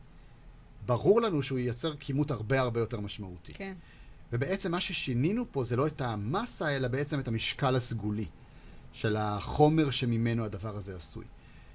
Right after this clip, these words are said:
Speaker 1: ו-, וזה מבחינתי ההקבלה של היכולת לייצר כוח משיכה בתוך עולם של עסקים קטנים. זאת אומרת, איך אני מעלה את המשקל הסגולי שלי? איך אני מחזק את המותג שלי? איך אני, את יודעת, זה, זה כמו ש-, את יודעת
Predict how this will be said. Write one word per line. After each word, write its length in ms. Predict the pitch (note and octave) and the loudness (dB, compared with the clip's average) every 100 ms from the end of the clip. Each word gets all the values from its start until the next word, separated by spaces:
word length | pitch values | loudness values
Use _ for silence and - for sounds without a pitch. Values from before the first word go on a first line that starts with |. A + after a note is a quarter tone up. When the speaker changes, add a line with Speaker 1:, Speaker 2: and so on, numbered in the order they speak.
| - - | -20 -14
Speaker 1:
ו-, 300 | G#2 F2+ G2+ A2+ A2 A2 A2 A2 | -12 -6 0 2 2 2 0 2
וזה 260 | A#2 F#3 | 4 4
מבחינתי 480 | A3 - E3 E3 D3 | 2 0 -2 2 2
ההקבלה 720 | A#2 A#2 G#2+ A#2+ E3 F#3 F#3+ - | 2 -2 -2 -2 0 -2 -2 -6
של 240 | - B2+ A2 | -6 -4 -2
היכולת 400 | G#2+ D#3 F3 C#3 | 0 2 2 2
לייצר 300 | A2 D#3 C#3+ | 0 -2 -2
כוח 280 | D3 D3 | 0 0
משיכה 440 | C3 A#2+ A2 G3 A3 - - - - - - | -2 -4 -6 -6 -6 -8 -16 -18 -18 -14 -6
בתוך 220 | A#2+ B2+ D3+ | 0 2 4
עולם 200 | C3+ C3+ | 4 4
של 140 | C#3 | 0
עסקים 320 | A#2 A#2+ A2+ | -2 -2 -4
קטנים. 360 | A2 G#2 G2 F2+ | -4 -4 -4 -4
זאת 80 | G#2 | -4
אומרת, 240 | G#2 - | -6 -4
איך 120 | E3 | -2
אני 100 | F#3+ | 2
מעלה 520 | D3+ A#2 A2+ A2+ E3 G3+ - - - - - - | 2 2 2 2 2 -2 -8 -18 -18 -18 -8 -2
את 80 | B2 | 4
המשקל 380 | A#2+ - D3 D#3 | 4 4 4 4
הסגולי 520 | D3 A2+ A2+ A#2 D#3 | 2 0 2 4 4
שלי? 260 | D3 A#2+ - - - - - - | 4 0 -6 -14 -20 -18 -10 -6
איך 160 | A#2+ | 2
אני 120 | D3 C#3+ | 6 6
מחזק 440 | A#2 A#2+ A#2 D3 | 4 2 0 -2
את 100 | D3 | 0
המותג 440 | A2+ G#2 - C3+ D#3 | 0 0 2 2 4
שלי? 300 | - G2+ D#2 - - - - | 0 -2 -6 -14 -20 -18 -4
איך 220 | B2 - | -2 2
אני, 840 | C3+ B2+ B2+ B2 B2 B2 A#2 A#2 A2+ - - - | 2 4 4 2 2 2 2 2 0 -6 -20 -4
את 40 | |
יודעת, 120 | E3 C#3+ | -2 -2
זה, 100 | C#3+ | -4
זה 140 | C#3+ C#3 | -2 0
כמו 200 | D#3+ E3+ | 2 2
ש-, 120 | F#3 | 2
את 840 | E3+ D#3+ D#3 D3+ C#3+ - - - | 2 4 4 2 0 -6 -18 -4
יודעת 240 | B2 - | -4 -4